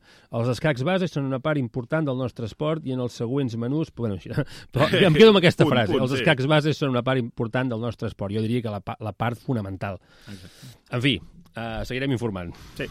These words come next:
Speaker 2: <laughs> Què et sembla? Eh, expliquem als nostres oients de quina manera poden anar a Nova York amb despes-, eh, despeses pagades?
Speaker 1: Ah, exacte, si teniu una empresa, mm, us podeu classificar per anar a Nova York. Hi ha un comunicat, no?, de la, de la fide,
Speaker 2: Sí.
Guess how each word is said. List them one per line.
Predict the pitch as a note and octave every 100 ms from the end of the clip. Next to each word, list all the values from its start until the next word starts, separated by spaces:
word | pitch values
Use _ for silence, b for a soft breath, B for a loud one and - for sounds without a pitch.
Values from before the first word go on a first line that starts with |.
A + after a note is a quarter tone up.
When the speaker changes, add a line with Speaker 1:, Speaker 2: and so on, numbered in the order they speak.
| -
Speaker 2:
<laughs> | A#2+ - A#2 - - - B2+ - A2 - - E3 -
Què | G#3+
et | G#3+
sembla? | F#3+ D#3+ D#3+ D#3 D3+
Eh, | D3 B2+ - D3
expliquem | D3+ - D#3+ F3 A3
als | A3
nostres | G#3 F#3 F3+
oients | F3 E3+ G#3+ G3+
de | F3+
quina | F3+ E3+
manera | E3+ E3+ D#3
poden | E3 E3 D#3+
anar | D#3+ D#3+ D#3 D3 C#3
a | D3+
Nova | D3+ D3 D3
York | D3 C#3+
amb | C#3 C3+ C3 B2+ B2+
despes-, | C3+ C#3 B2+ D#3
eh, | C3
despeses | C#3 - C3+ B2+ -
pagades? | A2 A#2+ G#3
Speaker 1:
Ah, | C#3
exacte, | B2 D#3 F#3+
si | C3+
teniu | G2+ C3 C3 C#3+ C#3+
una | C#3 D3
empresa, | C#3+ D3+ F3 E3+ F3+ G#3 D4+ F#4
mm, | F#3 C#3 B2+ B2 B2+
us | A2+
podeu | B2+ G#3+
classificar | E3 G#2 C#3+ C#4+ -
per | G#2+
anar | A#2
a | G#2+
Nova | G2
York. | G2 E3+ - - G2+
Hi | A2
ha | C3+
un |
comunicat, | D3+ D3 B2 G#2 F#2+
no?, | F#3 A#3+
de | C3
la, | A2+
de | A2
la | G#2+
fide, | - E3+ G#3 D#4 F4+
Speaker 2:
Sí. | -